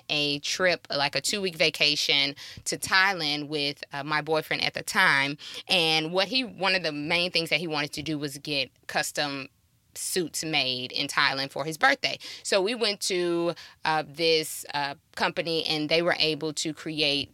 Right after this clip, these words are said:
uh, two suits for him. And we saw, I, I saw basically the process of how it goes. We went there about three or four times. And when we left,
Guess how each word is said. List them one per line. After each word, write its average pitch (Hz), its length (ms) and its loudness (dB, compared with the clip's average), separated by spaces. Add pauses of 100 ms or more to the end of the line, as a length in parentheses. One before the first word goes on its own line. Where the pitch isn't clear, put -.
(100)
uh, - 240 0
two 233 160 -2
suits 214 300 -2
for 180 100 2
him. 160 220 0
And 156 100 0
we 165 80 0
saw, 151 420 4
I, - 240 0
I 151 220 4
saw 139 300 -2
basically 147 480 -4
the 139 100 -8
process 143 460 0
of 143 100 -10
how 151 280 2
it 143 120 -6
goes. 147 300 -2
We 151 80 -6
went 151 160 -6
there 143 160 0
about 139 300 -4 (460)
three 175 240 0
or 165 80 2
four 160 280 0
times. 170 560 0 (340)
And 151 760 2
when 147 220 -4
we 147 60 -4
left, 190 640 2